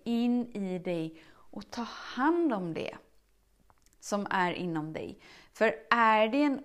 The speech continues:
oro närvarande i din kropp, är det den som pockar på din uppmärksamhet. Då är det det som är ditt nästa steg. Om det är en frustration, en ilska, en sorg eller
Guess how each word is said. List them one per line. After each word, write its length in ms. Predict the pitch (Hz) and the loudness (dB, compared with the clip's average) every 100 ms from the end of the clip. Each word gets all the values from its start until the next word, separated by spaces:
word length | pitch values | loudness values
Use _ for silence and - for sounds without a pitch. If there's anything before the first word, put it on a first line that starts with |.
| - | -4
oro 680 | 285 277 240 202 202 269 277 | 0 0 0 0 -2 0 0
närvarande 1080 | 247 254 233 202 185 196 196 208 220 - 220 | 0 0 0 0 0 0 0 -2 -6 -6 -6
i 260 | 214 220 | -4 -4
din 380 | 196 202 196 185 | -4 -4 -4 -4
kropp, 540 | 180 - 208 247 - - - - _ _ | -8 -4 -2 -2 -6 -20 -20 -20 _ _
är 140 | - 175 | -8 -6
det 280 | 185 170 175 _ - | -6 -6 -12 _ -4
den 400 | 202 226 233 214 | -2 0 0 -2
som 220 | - 180 | -6 -10
pockar 640 | - 214 214 - - 202 208 | -8 -6 -6 -8 -4 -2 -4
på 420 | - 185 185 196 | -6 -8 -6 -6
din 360 | 165 170 165 - | -6 -8 -8 -10
uppmärksamhet. 1400 | 220 202 - 185 175 175 - 180 170 180 220 190 - - - - - | -12 -12 -14 -10 -8 -8 -10 -12 -10 -8 -6 -8 -12 -20 -20 -20 -12
Då 140 | - 185 | -2 0
är 80 | 185 | 2
det 300 | 175 170 - | 0 -2 -2
det 300 | 226 247 240 | 2 2 0
som 320 | - 185 - - | -4 -6 -8 -6
är 420 | 208 220 214 180 202 | -2 0 -2 -4 -4
ditt 340 | 208 202 - | -4 -6 -8
nästa 400 | 196 190 - 190 | -8 -8 -8 -8
steg. 920 | - - - 247 269 - - - - - - - - - - | -8 -10 -4 -2 -2 -4 -8 -12 -12 -14 -16 -18 -20 -16 -6
Om 120 | 104 | 0
det 180 | - - | 0 0
är 260 | 214 247 277 | 2 4 4
en 100 | 240 | 4
frustration, 760 | - 208 208 208 - 269 262 | -2 -4 -4 -2 0 2 2
en 160 | 202 185 | 0 -4
ilska, 420 | - 233 208 - 220 | -2 -2 -2 -4 -4
en 140 | 208 | -4
sorg 560 | - 240 262 262 226 214 | -2 2 6 6 4 2
eller 280 | 226 220 | 0 -2